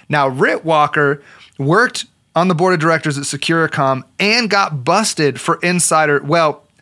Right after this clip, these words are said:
they tried to bust him for in-, insider trading with Securicom.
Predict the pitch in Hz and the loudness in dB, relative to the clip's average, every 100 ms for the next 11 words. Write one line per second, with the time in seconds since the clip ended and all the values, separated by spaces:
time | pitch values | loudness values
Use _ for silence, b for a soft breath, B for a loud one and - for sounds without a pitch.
0 | - 160 156 226 233 175 147 151 143 139 | -2 0 2 0 0 0 0 0 0 -4
1 | 120 147 147 143 123 _ 151 147 143 135 | -4 -2 -2 -2 -6 _ -2 0 0 0
2 | 123 120 - 175 175 151 - - b b | -2 -6 -4 2 2 2 -2 -12 b b
3 | b b b b b _ - 135 147 196 | b b b b b _ -6 -2 2 2
4 | - - - 143 127 123 120 - 147 | 0 -2 -2 0 0 -2 -6 -6 -10